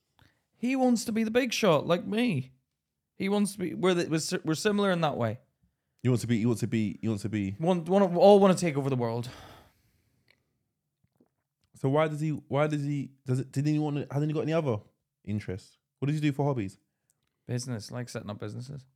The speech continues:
Speaker 2: Okay, so, oh, so law would have helped him in business. Okay, all right.
Speaker 1: Law?
Speaker 2: Yeah, you know, contract law.
Speaker 1: No, no, no. He, he likes being the big shot.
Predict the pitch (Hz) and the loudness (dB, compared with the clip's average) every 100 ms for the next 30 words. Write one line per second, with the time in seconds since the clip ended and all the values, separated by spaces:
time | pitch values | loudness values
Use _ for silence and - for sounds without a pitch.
0 | _ _ _ _ _ 135 143 - 117 117 | _ _ _ _ _ -10 -10 -10 -14 -12
1 | 104 - 107 101 98 101 110 104 98 98 | -12 -10 -8 -8 -8 -4 -2 -2 -4 -6
2 | 98 - 90 90 90 90 85 90 92 104 | -8 -10 -10 -10 -12 -14 -14 -14 -14 -16
3 | 101 90 92 - - _ _ _ _ _ | -14 -12 -12 -14 -20 _ _ _ _ _
4 | _ - 127 240 254 _ _ _ _ _ | _ -6 -4 -4 -10 _ _ _ _ _
5 | 294 220 117 117 123 160 156 165 - 170 | -8 -6 -4 -6 -4 -4 -4 -6 -6 -6
6 | 190 - _ _ _ _ _ _ 139 156 | -6 -14 _ _ _ _ _ _ 2 6
7 | 156 151 143 131 127 120 117 107 107 139 | 8 8 6 4 2 2 0 -2 -2 -2
8 | 143 131 143 135 135 135 - 127 117 113 | -2 -2 -2 0 -2 -4 -2 -2 0 -2
9 | 113 - 135 120 - | -4 -4 -2 -2 -6